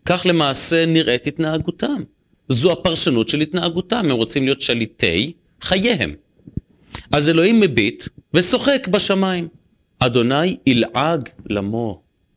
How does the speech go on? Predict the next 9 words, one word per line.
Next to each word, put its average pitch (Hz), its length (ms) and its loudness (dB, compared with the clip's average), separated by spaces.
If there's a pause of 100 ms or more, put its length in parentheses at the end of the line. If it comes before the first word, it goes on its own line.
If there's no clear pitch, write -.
(140)
האם 185 160 2
יש 185 120 0
פה 151 100 -2
מישהו 147 260 0
שהיה 107 220 0
רוצה 120 320 -2
שאלוהים 107 540 0
ילעג 90 440 -6
לו? 107 200 -8